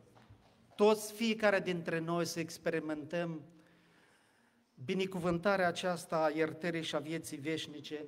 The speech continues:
să avem această siguranță a mântuirii în inima noastră, bazată nu pe noi,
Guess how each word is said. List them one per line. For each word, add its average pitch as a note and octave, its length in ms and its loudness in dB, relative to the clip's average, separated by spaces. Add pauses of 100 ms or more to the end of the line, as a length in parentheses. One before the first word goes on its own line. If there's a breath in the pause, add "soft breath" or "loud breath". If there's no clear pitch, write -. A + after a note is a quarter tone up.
(100)
să - 160 -8
avem F#3+ 240 -2
această F#3 440 -2
siguranță E3+ 720 0
a D#3+ 40 2
mântuirii D#3+ 520 -2
în D#3 60 -2
inima E3+ 340 -2
noastră, D#3+ 460 -2 (320 loud breath)
bazată G#3 520 8
nu G#3 280 4
pe B3+ 160 8
noi, G#3 640 6